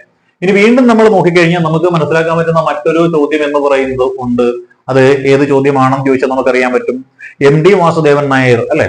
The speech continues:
മഹാനായ എം ഡി റീസെന്റ് ആയിട്ട് അന്തരിച്ചു. അപ്പൊ അദ്ദേഹത്തെ കുറിച്ച് കറന്റ് അഫയേഴ്സിന്റെ ചോദ്യം വരികയാണെന്നുണ്ടെങ്കിൽ നമുക്ക് ഏത് മേഖലയിൽ നിന്ന് വരും, അല്ലെ? എം ഡി എന്ന് പറഞ്ഞ ആളുടെ മരണവുമായി ബന്ധപ്പെട്ടുകൊണ്ട് ലിറ്ററേച്ചർ എന്ന് പറയുന്ന ആ ഒരു മേഖലയുണ്ടല്ലോ, ലിറ്ററേച്ചർ,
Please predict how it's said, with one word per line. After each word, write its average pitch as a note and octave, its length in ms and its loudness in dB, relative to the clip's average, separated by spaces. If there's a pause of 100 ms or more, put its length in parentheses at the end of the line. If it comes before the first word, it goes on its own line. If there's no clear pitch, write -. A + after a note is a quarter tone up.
മഹാനായ C3+ 380 0 (120)
എം B2+ 140 -4
ഡി C#3+ 160 -2
റീസെന്റ് C3+ 380 -2
ആയിട്ട് B2+ 200 -2
അന്തരിച്ചു. B2 380 -4 (500)
അപ്പൊ F3 160 0
അദ്ദേഹത്തെ F#3 380 2
കുറിച്ച് G3 240 2
കറന്റ് F3+ 220 2
അഫയേഴ്സിന്റെ F3+ 340 0
ചോദ്യം E3+ 280 0
വരികയാണെന്നുണ്ടെങ്കിൽ E3 800 0 (380)
നമുക്ക് D3+ 280 2 (760)
ഏത് C#3+ 180 0
മേഖലയിൽ D3+ 260 2
നിന്ന് C#3+ 120 2
വരും, C3+ 80 2
അല്ലെ? C3 160 2
എം C3+ 60 -2 (100)
ഡി E3+ 140 2
എന്ന് F3 200 0
പറഞ്ഞ F3 260 0
ആളുടെ E3 320 0
മരണവുമായി D#3+ 540 0
ബന്ധപ്പെട്ടുകൊണ്ട് D3+ 540 -2 (140)
ലിറ്ററേച്ചർ F3 680 0
എന്ന് E3+ 180 2
പറയുന്ന C#3 320 0 (380)
ആ - 20 0 (140)
ഒരു C3+ 200 0
മേഖലയുണ്ടല്ലോ, B2 640 -2 (600)
ലിറ്ററേച്ചർ, D3 420 0